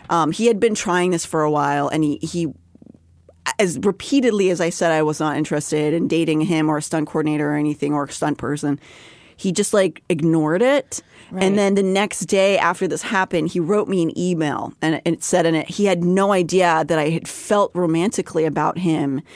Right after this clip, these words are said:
Speaker 1: And now that he knows, uh, he,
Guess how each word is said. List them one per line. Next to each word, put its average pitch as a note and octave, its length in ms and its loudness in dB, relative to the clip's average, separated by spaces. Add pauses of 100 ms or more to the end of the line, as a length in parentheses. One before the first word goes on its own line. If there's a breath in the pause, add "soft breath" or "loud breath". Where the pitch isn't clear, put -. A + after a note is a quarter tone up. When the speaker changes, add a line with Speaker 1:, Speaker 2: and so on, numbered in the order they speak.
(440 loud breath)
Speaker 1:
And F3 640 2 (640 soft breath)
now G#3 340 4
that G#3+ 140 2
he G#3 100 2
knows, F3+ 640 2
uh, D3+ 140 2 (180)
he, F3 260 -8